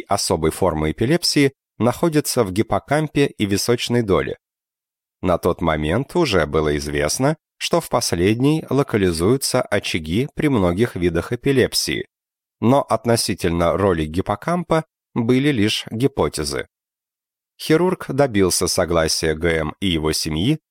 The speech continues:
на удаление височной доли, а в случае необходимости и гиппокампа.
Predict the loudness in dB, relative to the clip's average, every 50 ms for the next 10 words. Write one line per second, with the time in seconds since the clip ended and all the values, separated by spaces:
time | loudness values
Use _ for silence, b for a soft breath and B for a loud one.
0 | _ _ _ 0 2 2 4 4 2 2 2 2 0 2 0 0 0 -2 -2 0
1 | 0 0 0 0 -2 -4 -4 0 2 2 4 4 2 0 -2 -6 _ _ _ _
2 | _ -4 -4 -2 -2 0 0 0 0 0 0 2 2 2 0 0 -2 -4 -2 0
3 | 0 0 0 0 0 -2 -2 0 -2 -2 -2 _ _ -6 -4 -2 -2 0 0 -2
4 | -2 0 -2 -2 -2 -2 -2 -2 -2 -2